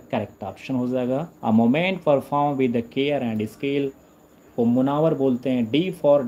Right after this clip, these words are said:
Denmark will be the correct। Next, a number of hand applauders is that person paid to clap, jury, clock,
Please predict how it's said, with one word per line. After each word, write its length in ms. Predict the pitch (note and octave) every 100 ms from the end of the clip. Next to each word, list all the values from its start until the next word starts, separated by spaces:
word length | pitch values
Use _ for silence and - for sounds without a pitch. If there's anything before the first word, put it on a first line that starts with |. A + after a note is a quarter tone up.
| B2+
Denmark 580 | C3+ B2+ B2 B2 A#2+
will 180 | A#2 A2+ A2
be 80 | A2+
the 100 | D#3 -
correct। 320 | C3+ F2 - - _ - _ - A#2
Next, 360 | G#2 - - - - - - - _ _ - - - - - - -
a 60 | F3+
number 320 | A3 A3+ A#3
of 220 | G3+ F#3+ -
hand 460 | - C#3+ A2 G#2+ A#2+ - _ _ _ _ _ _ - B2
applauders 840 | C3 D3+ E3+ F3+ F#3+ D#3+ C#3+ - - - _ _ _ _ -
is 220 | G3 E3+ D#3+
that 220 | D3+ D3+
person 460 | F#3 F#3 E3 F#3 E3+ -
paid 280 | F3 F3+ F3+ -
to 120 | D#3 -
clap, 500 | F3 D#3 B2 B2+ E3 - _ - -
jury, 640 | A2+ D#3 F#3 F#3+ F#3 F#3 D#3+ - - _ - -
clock, 480 | - E3 E3+ E3+ E3